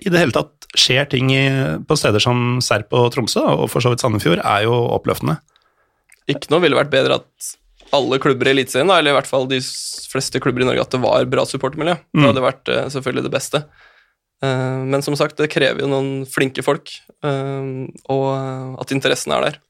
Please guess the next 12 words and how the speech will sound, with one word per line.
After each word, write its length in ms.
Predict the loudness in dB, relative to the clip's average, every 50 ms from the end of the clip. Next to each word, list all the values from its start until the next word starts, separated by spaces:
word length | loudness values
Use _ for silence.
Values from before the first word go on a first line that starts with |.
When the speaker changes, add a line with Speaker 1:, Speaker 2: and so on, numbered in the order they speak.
| _ _ _ _ 0
Speaker 1:
Mm. 240 | 4 4 4 4 2 -4 _ _ _ _ _ _ _ _ _ _ _ _ _ _ _ _ -6
Så 140 | 0 2 2
er 140 | 4 4 4
det, 140 | 4 2 2 2 2 2 2
mm, 960 | 2 0 0 -2 -4 _ _ _ _ _ _ -4 -2 0 0 0 -2 -4 -8 -10
<clears throat> 800 | -14 _ _ _ _ _ _ _ _ _ _ -12 -10 -8 -4 0
Pyro 220 | 2 4 4 4 2
og 60 | 2
Pivo-uvenn, 840 | 2 4 4 4 4 2 2 4 4 4 4 4 4 4 4 4 4
eh, 160 | 4 2 2
Trym 280 | 0 0 0 0 2 4
Hogner, 440 | 4 4 4 4 2 2 0 0